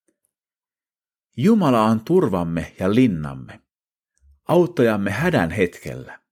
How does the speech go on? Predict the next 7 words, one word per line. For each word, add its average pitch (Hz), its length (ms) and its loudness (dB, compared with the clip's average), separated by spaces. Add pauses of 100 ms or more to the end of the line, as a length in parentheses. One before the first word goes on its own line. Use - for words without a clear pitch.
(1300)
Sen 185 380 0
tähden 120 500 0 (140)
emme 113 240 0
pelkää, 98 760 -2 (520)
vaikka 175 300 0
maa 165 280 0
järkkyy, 98 840 -2